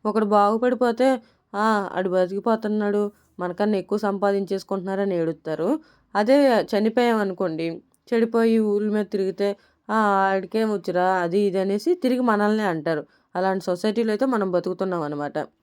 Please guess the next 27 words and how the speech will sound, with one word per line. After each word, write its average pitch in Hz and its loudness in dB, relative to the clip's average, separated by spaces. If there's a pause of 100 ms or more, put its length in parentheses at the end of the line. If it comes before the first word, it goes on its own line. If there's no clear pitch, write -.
(200)
రోజులు 254 4
అనేవి 262 4
ఎప్పుడూ 247 0
ఒకలాగే 233 2
ఉండవు 208 0
కదా, 196 2
ప్రాబ్లమ్స్ 196 2
అనేవి 226 0
కూడా 247 -2
అంతే, 185 -2
ఎప్పుడూ 202 -2
ఒక 208 -2
దగ్గరే 214 0
ఉండిపోవు. 190 -2 (560)
ఏదో 180 -4
ఒక 285 2
రోజు 262 2
ప్రాబ్లం 214 0
అనేది 226 -4
సాల్వ్ 196 0
అయ్యి 214 0
మనకు 185 -4
కూడా 220 -4
మంచి 196 -4
రోజులు 196 -2
అనేవి 180 -2
వస్తాయి. 160 -6